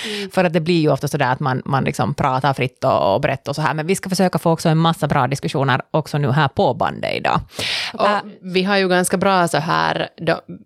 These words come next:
Speaker 3: liksom, äh, vad heter det? Jag tappar ordet. Lähtökohdat.
Speaker 2: Äh, utgångsläge.
Speaker 3: Eftersom Elin gör själv också podcast, äh, vi gör podcast, så det här kommer att bli säkert helt jättesuperbra.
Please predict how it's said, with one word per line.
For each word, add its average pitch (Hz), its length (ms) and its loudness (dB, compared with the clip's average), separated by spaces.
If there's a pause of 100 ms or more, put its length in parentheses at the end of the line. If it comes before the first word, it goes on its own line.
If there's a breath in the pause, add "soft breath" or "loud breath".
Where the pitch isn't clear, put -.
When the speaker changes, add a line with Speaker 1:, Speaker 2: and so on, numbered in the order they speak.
Speaker 3:
liksom, 156 580 -2 (400 soft breath)
äh, 165 240 2 (180)
vad - 280 -4
heter 160 260 -2
det? 175 80 -8 (280)
Jag 220 100 -4
tappar 185 200 -2
ordet. 160 180 -2 (140)
Lähtökohdat. 196 800 -2 (160)
Speaker 2:
Äh, 190 140 -2
utgångsläge. 175 560 -2 (640 loud breath)
Speaker 3:
Eftersom 170 1000 0 (120)
Elin 175 540 2 (120)
gör 170 380 2
själv 208 380 0
också 160 300 -4
podcast, 320 760 -2 (460 loud breath)
äh, 165 340 2 (120)
vi 196 160 -2
gör 285 200 6
podcast, 247 580 0
så 180 560 2 (320)
det 175 140 -2
här 175 100 2
kommer 156 200 0
att 156 80 -2
bli - 160 -6
säkert - 300 -6
helt - 140 -6
jättesuperbra. - 1040 -4